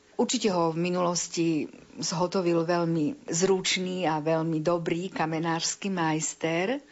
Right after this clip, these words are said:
A ak sa na to súsošie pozeráme, tak naozaj je klasické,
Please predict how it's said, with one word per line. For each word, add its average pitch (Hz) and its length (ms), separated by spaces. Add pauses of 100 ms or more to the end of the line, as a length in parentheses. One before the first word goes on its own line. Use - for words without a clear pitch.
(240)
A 185 160
ak 220 80
sa - 80
na 247 160
to 240 80
súsošie 214 560
pozeráme, 190 640
tak 170 160
naozaj 170 480
je 147 160
klasické, 196 720